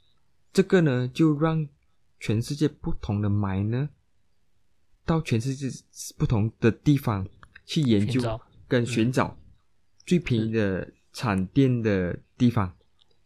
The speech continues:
Speaker 1: 因为有一些地方呢，
Speaker 2: 嗯。
Speaker 1: 比如讲，我们讲以前四川这种水电发-，发电哦，水力发电。
Speaker 2: 嗯，嗯。
Speaker 1: 他们，他们的电呢，是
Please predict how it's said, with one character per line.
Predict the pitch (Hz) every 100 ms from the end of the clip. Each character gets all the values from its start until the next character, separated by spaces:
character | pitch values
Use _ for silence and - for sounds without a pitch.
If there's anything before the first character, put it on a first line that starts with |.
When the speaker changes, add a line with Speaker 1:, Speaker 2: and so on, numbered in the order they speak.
| _ -
Speaker 1:
因 | 143
为 | 170 190
有 | 113
一 | 110
些 | 131
地 | 120 139
方 | 139 117
呢， | 104 101 104
Speaker 2:
嗯。 | -
Speaker 1:
比 | 98
如 | 104
讲， | 113 90
我 | 92
们 | 107
讲 | 110
以 |
前 | 92 98
四 | 98 123
川 | - 101 95
这 | - 117
种 | 92 - - _
水 | - 104
电 | 95 123 117 110
发-， | - 104 -
发 | - 104
电 | 98 117
哦， | 101 92
水 | 92
力 | 101
发 | 139
电。 | 120 107 95 - _
Speaker 2:
嗯， | - 117
嗯。 | 110 - _ _ - - -
Speaker 1:
他 | 156
们， | 151 185 202 -
他 | 143
们 | 151
的 |
电 | 151 185 160
呢， | 127 117 117
是 | 120 165 160